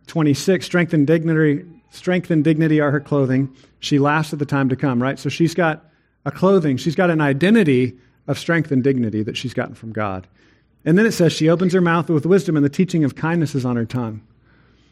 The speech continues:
I see a very foundational piece here of,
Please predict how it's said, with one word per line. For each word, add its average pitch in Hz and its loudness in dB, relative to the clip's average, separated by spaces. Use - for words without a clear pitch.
I - -10
see 175 2
a 139 4
very 196 2
foundational 170 0
piece 185 0
here 127 0
of, 123 -2